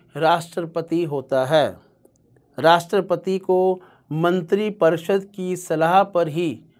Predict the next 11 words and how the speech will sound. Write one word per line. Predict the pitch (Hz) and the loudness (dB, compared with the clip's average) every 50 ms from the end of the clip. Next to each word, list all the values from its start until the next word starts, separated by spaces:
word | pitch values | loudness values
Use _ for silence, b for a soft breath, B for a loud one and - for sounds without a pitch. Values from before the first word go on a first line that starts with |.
| _ _ _ - | _ _ _ -2
अपने | 160 156 - - 180 185 190 196 202 208 196 196 - - - | -2 -2 0 -2 0 2 2 2 2 0 -2 -4 -8 -8 -6
अधिकार | 160 156 170 165 160 165 165 160 165 170 180 180 | -6 -4 -4 -4 -4 -2 0 2 2 2 2 0
का | 175 - 165 156 156 160 160 165 - - _ - | 0 0 2 2 2 2 0 -2 -6 -16 _ -8
इस्तेमाल | - 165 165 - - - 151 151 151 156 160 170 180 185 | -8 -8 -8 -8 -4 -4 -2 -2 0 0 2 2 2 2
करना | 180 180 165 147 143 147 156 156 160 | 0 -2 -4 -4 -4 -4 -4 -2 -4
होता | 160 131 135 120 123 - 131 131 127 | -4 -4 -8 -10 -8 -4 -4 -2 0
है। | 131 170 170 143 98 - _ _ _ _ _ _ _ _ _ _ _ _ _ _ _ _ _ _ _ - | 4 4 4 4 2 -4 _ _ _ _ _ _ _ _ _ _ _ _ _ _ _ _ _ _ _ 0
राष्ट्रपति | 135 160 185 196 190 196 - - 180 175 190 170 - 208 202 208 208 202 208 - - _ _ - | 6 8 8 8 8 4 -2 -6 -2 -2 -4 -4 -2 -4 -4 -4 -4 -6 -10 -16 -20 _ _ -2
विधायिका | 139 160 160 156 165 160 165 170 170 165 165 214 - 208 | 0 2 2 2 4 4 4 4 4 4 4 4 4 4
के | 202 - 190 190 | 4 2 0 0
प्रति | 170 - 185 165 165 165 190 190 190 190 | 2 2 0 0 0 0 -2 -2 -2 -4